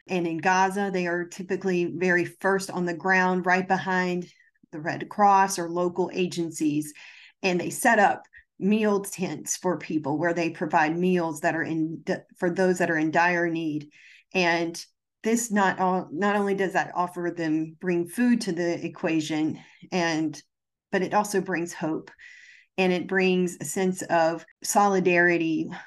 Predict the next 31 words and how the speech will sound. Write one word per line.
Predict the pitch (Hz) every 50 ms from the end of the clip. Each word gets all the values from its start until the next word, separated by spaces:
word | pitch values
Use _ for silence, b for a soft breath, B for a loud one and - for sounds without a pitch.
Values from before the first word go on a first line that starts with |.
| B -
with | 196 190 190 180 180
these | - 175 160 165 - -
people | - - 196 - 156 175
whose | 175 185 175 175 160 165 160 156 165
lives | 185 190 190 185 180 -
have | 175 160
been | 165 165 156
impacted | 147 180 190 185 - 196 170 165 165 - 170 165 160 - B B B B B B B B _ -
by | 160 160 147 147 151 - 165 147 139 - _
war | - 185 196 202 196 196 196 190 190 180 180 180 180 180 B B B _ _ _
or | - 175 170 165 165 160 151 139 151 160 165 180 170
disease | 160 190 185 175 175 202 196 190 185 180 175 175 165 156 - -
or, | 180 175 175 170 165 160 156 151 151 _ _ _ _ _ _ _ -
or, | 190 180 175 170 175 - - - _ -
um, | 180 175 160 165 - 165 165 - - - _ _ _ -
you | 175
know, | 156 143 143
environmental | - 190 202 180 190 185 185 185 185 185 185 185 - 190 -
issues | - 170 175 - - 165 160 160 156 151
that | 160 156 156
have | 151
happened. | - - 170 151 151 - 160 160 160 160 151 - B B B B B B B B _
And, | - 185 175 170 170 165 165 156 - - -
and | 190 190
it | 185 139
really | 185 208 220 214 190 175
brings | 165 180 170 175 170 -
a | 143
sense | - - 180 170 - 165
of | 147
solidarity | - 170 170 170 160 156 160 156 160 160 156 156 156 156 156 151